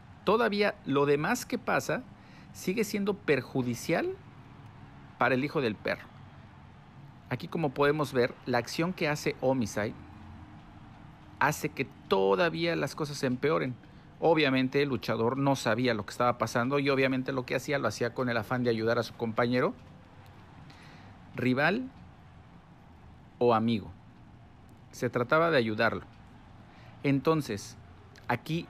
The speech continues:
nuevamente las acciones por parte de todo el mundo, principalmente por el referee,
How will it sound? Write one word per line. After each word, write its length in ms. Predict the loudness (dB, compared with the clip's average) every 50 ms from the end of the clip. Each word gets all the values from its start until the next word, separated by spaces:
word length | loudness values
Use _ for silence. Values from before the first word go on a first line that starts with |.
| -6
nuevamente 840 | -2 0 2 4 4 4 4 4 4 2 2 2 0 0 0 0 0
las 240 | 0 0 0 -2 -4
acciones 720 | -6 -4 -4 0 2 2 4 2 2 -2 -4 -8 -14 -16 -20 -20 -20 -20 -20 -20 -20 -8 -2
por 240 | 2 2 2 2 0
parte 420 | -4 0 2 2 2 2 0 0
de 140 | 0 0 0 -4 -12 -20 -20 -10 -2 2
todo 300 | 4 4 4 4 4 2
el 80 | 2
mundo, 300 | 2 0 0 0 0 0
principalmente 720 | 0 0 0 0 0 0 0 2 2 2 2 0 0 -2
por 220 | -2 0 0 0 0
el 100 | 0 0
referee, 480 | 0 0 0 0 0 -2 -4 -4 -6